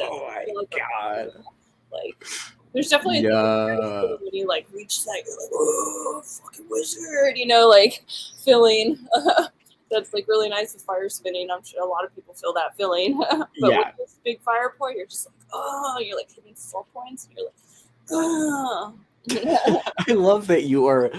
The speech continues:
Speaker 1: you don't even know what, where you were performing, what festival you were at, because that just goes to show how, how O G you are <laughs> in the community. It's
Speaker 2: Yeah.
Speaker 1: ridiculous. You're like, "I don't even know where I was at." Like
Speaker 2: Well, that was at Higher Fire and Flow, and that was in
Speaker 1: Okay.
Speaker 2: Southern California.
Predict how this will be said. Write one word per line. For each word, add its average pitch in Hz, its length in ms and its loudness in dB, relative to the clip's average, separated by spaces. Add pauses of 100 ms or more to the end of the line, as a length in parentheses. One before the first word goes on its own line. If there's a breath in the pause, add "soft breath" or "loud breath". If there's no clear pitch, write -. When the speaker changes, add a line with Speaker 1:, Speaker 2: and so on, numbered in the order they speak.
(600 loud breath)
Speaker 1:
you 170 140 -10
don't 180 240 0
even 147 240 0
know 117 220 4
what, 104 320 -2
where 117 160 0
you 113 160 -2
were 113 100 0
performing, 104 640 -8
what - 200 -6
festival 107 400 -4
you 107 140 0
were 107 120 0
at, 117 440 -2
because 107 540 -4
that 117 180 0
just 139 260 -4
goes 123 280 2
to 120 100 -4
show 104 340 -2
how, 104 420 -4
how 110 360 -2
O 113 220 2
G 107 480 -4
you 95 180 -6
are 90 200 -4
<laughs> - 40 -2
in 175 180 4
the 139 120 2
community. 156 640 2
It's 131 180 0
Speaker 2:
Yeah. 294 60 0
Speaker 1:
ridiculous. 254 680 2
You're 107 100 -6
like, 107 100 -6
"I - 60 -2
don't 135 100 -2
even 131 160 -6
know 131 160 -4
where 135 160 0
I 127 80 2
was 123 220 -4
at." 117 340 -6
Like - 220 -10
Speaker 2:
Well, 320 260 8
that 359 140 6
was 440 160 -2
at 415 160 4
Higher 277 380 -2
Fire 247 320 -2
and 214 100 -18
Flow, 208 320 0
and 175 100 -6
that 185 120 -2
was 233 180 -8
in 220 200 -8
Speaker 1:
Okay. - 160 -10
Speaker 2:
Southern 269 340 -10
California. 190 680 -6